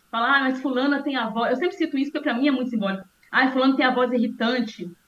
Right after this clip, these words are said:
Nossa, não aguento, não, não aguento a voz estridente dessa mulher.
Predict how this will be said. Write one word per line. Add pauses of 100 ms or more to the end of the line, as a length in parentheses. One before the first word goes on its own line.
(280)
Nossa,
não
aguento,
não,
não
aguento
a
voz
estridente
dessa
mulher.